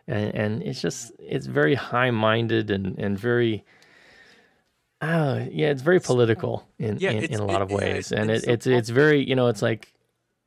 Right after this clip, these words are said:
Speaker 1: uh, there are quite a few speeches where they say, "Oh, you know,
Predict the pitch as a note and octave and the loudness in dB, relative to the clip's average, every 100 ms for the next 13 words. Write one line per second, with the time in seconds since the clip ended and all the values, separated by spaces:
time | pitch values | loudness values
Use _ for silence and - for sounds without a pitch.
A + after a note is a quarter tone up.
0 | _ C#3+ C#3 A#2+ B2+ B2 - C#3+ C3+ C3 | _ -8 -8 -2 0 0 2 2 2 0
1 | B2 - B2+ A#2+ A2+ A#2 A2 G#2+ B2+ B2+ | -4 -2 -2 0 -2 -2 -2 -4 -2 2
2 | D3+ C#3 A#2+ A#2+ A#2+ | 2 2 0 0 -2